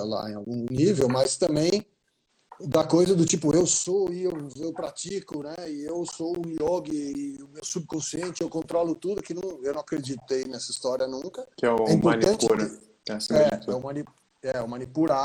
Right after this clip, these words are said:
Speaker 1: Ajna, que manifesta tudo, né?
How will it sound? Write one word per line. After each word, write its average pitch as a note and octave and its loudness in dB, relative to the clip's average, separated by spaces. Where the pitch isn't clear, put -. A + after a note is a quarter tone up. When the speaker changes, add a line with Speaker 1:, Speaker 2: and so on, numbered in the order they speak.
Speaker 1:
Ajna, B2+ -6
que - -16
manifesta B2+ -6
tudo, B2+ -4
né? C#3 -4